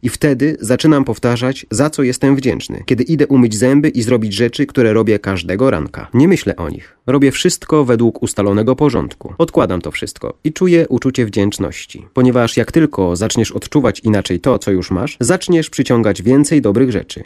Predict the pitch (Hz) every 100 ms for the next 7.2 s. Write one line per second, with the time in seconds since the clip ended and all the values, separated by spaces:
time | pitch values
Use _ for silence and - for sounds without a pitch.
0 | - 117 120 160 131 110 123 - 165 -
1 | 117 117 139 131 139 143 143 110 - -
2 | 98 - 139 147 139 139 - 135 143 127
3 | - 131 127 117 110 104 95 - 113 131
4 | 131 143 98 - - - - - 139 147
5 | 143 139 139 139 92 82 - 90 - 87
6 | 101 123 120 78 - - 123 131 131 165
7 | 160 -